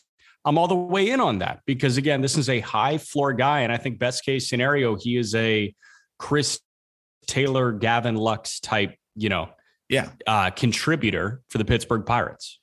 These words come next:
Speaker 2: I-, is there a scenario, though, where, you know, this is a guy that, again, y-, you're pretty confident will be a good defender at shortstop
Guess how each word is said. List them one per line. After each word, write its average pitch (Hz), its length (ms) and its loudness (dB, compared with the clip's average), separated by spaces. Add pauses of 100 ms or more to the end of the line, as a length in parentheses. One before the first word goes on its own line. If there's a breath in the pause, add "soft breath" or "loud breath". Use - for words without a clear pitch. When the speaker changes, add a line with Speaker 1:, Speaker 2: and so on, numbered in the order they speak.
(140)
Speaker 2:
I-, 196 100 2
is 214 160 4
there 269 160 4
a 277 40 2
scenario, 190 500 6
though, 208 160 6
where, 160 400 4
you 170 80 4
know, 156 80 6
this 139 260 2
is 185 120 4
a 185 40 4
guy 156 200 6
that, 139 240 2
again, 131 340 4
y-, 120 160 4
you're 147 540 4
pretty 190 180 2
confident 147 560 2
will 127 120 4
be 120 300 4
a 113 200 4
good 127 440 4
defender 107 480 2
at 92 80 -2
shortstop 90 640 -4